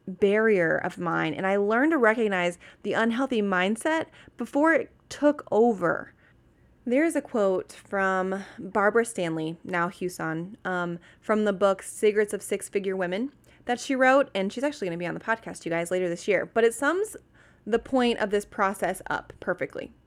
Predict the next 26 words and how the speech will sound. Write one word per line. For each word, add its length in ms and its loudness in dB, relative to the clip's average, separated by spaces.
She 180 -4
says, 460 0
"The 80 2
challenge," 880 -2
she's 160 -18
talking 240 -4
about 240 -2
just 240 -12
money 420 -2
mindset 520 -6
work 240 -6
here, 200 -8
"the 100 0
challenge 500 2
is 140 -2
to 140 -2
bring 520 0
these 220 0
beliefs 540 -2
into 320 -4
awareness 920 -2
so 140 0
you 180 6
can 220 0
consciously 880 0
decide 580 0